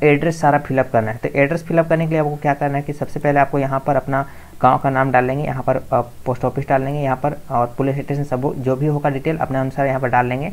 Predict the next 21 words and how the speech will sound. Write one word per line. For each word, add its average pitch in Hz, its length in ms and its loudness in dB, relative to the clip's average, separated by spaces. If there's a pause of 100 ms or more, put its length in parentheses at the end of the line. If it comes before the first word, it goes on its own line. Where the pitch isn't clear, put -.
(460)
और 117 60 0
डिस्ट्रिक्ट 131 300 0
के 143 80 -2
साथ 156 220 0
यहाँ 135 140 0
पर - 140 -2
country 123 320 -2
choose 139 220 -2
करेंगे। 139 280 0
इसके 147 220 -4
बाद 127 100 0
यहाँ 147 100 -4
पर 123 220 0
state, 143 300 -2
यहाँ 123 180 -2
पर 127 100 -6
district, 156 440 -4
इसके 131 200 -6
बाद 123 180 0
pin 131 160 -2
code, 165 240 0